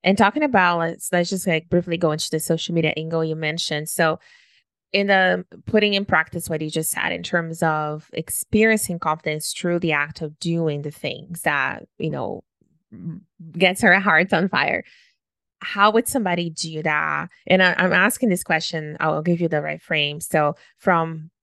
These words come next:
conversations with other women, like business professionals, which I know is a part, a huge part of your community as well. Um,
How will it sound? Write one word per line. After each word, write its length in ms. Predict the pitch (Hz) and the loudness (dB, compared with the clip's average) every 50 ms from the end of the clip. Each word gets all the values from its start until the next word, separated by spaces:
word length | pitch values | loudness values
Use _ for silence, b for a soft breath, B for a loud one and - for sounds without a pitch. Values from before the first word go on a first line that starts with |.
| - - _ _ - | -20 -20 _ _ 2
conversations 560 | - 208 202 202 208 - 185 175 - 190 175 | 2 4 4 4 2 2 0 0 2 0 0
with 120 | 170 165 165 | 0 0 0
other 280 | 156 151 160 156 151 | 0 0 0 -2 0
women, 580 | 156 180 202 202 196 190 190 190 190 190 185 175 | 2 2 2 4 4 2 2 2 0 -2 -2 -4
like 180 | 156 139 135 - - | -4 -6 -8 -6 -2
business 360 | 165 170 170 - 180 180 - | -2 -2 0 0 -2 -2 -2
professionals, 540 | - 175 170 - 156 160 - - 175 160 170 | -2 -4 -2 -2 -2 -4 -2 -6 -8 -8 -8
which 180 | 160 - - - | -8 -8 -8 -8
I 60 | 151 | -6
know 240 | 147 156 151 156 151 | -6 -4 -4 -4 -4
is 140 | 151 156 - | -4 -4 -4
a 40 | 151 | -6
part, 260 | - - - 156 - - | -6 -4 -4 -2 -2 -2
a 80 | 151 | -2
huge 360 | 160 165 170 170 170 - - - | 0 0 2 2 0 -2 -2 0
part 120 | 156 160 | 0 0
of 100 | 170 - | 0 0
your 120 | - 170 - | -2 -6 -6
community 420 | - 180 165 156 151 156 151 147 | -6 -8 -8 -8 -8 -8 -8 -8
as 180 | 151 151 - - | -10 -10 -10 -6
well. 380 | 165 156 156 156 151 151 - b b b b b b b b b b b _ - | -4 -2 -2 0 -2 -4 -6 b b b b b b b b b b b _ 2
Um, 400 | 175 - 254 - 160 151 - | 4 4 4 4 2 -2 -6